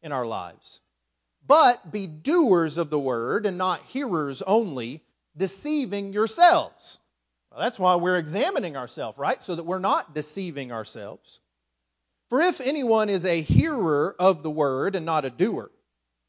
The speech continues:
he's like a man observing his natural face in a mirror. For he observes himself, goes away, and immediately forgets what kind of man he is.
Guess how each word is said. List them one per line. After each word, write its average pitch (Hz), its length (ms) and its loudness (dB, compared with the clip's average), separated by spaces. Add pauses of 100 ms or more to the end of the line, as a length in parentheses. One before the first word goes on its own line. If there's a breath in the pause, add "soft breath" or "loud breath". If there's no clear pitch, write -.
(460)
he's 240 240 -4
like 330 240 2
a 349 60 0
man 254 340 0
observing 226 560 2
his 185 180 -2
natural 208 460 -2
face 196 400 -2
in 180 80 -8
a 170 60 -8
mirror. 135 360 -12 (540)
For 180 100 0
he 233 140 2
observes 214 580 8
himself, 208 680 2
goes 208 380 8
away, 185 480 4
and 160 120 -4
immediately 170 600 -2
forgets 185 440 -4
what 170 160 -10
kind 165 300 -10
of 147 140 -8
man 180 360 -6
he 151 360 -12
is. 110 420 -12